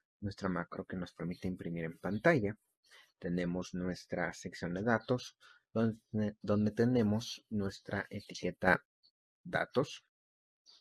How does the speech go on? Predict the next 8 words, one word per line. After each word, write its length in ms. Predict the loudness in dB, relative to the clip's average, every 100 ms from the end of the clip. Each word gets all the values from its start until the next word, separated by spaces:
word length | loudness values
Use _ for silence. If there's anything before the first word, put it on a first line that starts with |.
| _ _ -20 _ -6
nuestra 320 | -4 -2 -4
etiqueta 400 | -4 -4 2 4
de 80 | 4
memoria 500 | 2 -2 -2 -2 -4
llamada 400 | -6 -4 -2 -2
datos, 480 | 0 0 2 0 -2 -16 -20 -20 -18
que 100 | -12
contiene 840 | -4 -4 0 2 4 4 0 -6